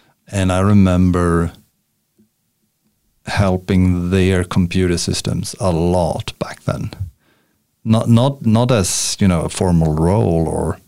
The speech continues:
getting shot, but everything there, every time there was a hiccup, I was there to help. But again,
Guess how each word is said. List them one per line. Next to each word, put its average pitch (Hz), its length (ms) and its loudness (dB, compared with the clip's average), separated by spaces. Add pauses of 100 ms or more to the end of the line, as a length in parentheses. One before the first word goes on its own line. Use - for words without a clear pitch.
(800)
getting 87 240 2
shot, 98 220 -2
but 92 120 -2
everything 98 600 0
there, 90 180 0 (140)
every 104 240 0
time 90 320 0
there 90 100 2
was 82 180 -2
a 80 60 0
hiccup, 87 500 -4 (540)
I 98 100 -2
was 87 240 0
there 82 140 -2
to 80 120 -4
help. 50 380 -4 (1800)
But 110 400 -6
again, 87 360 -2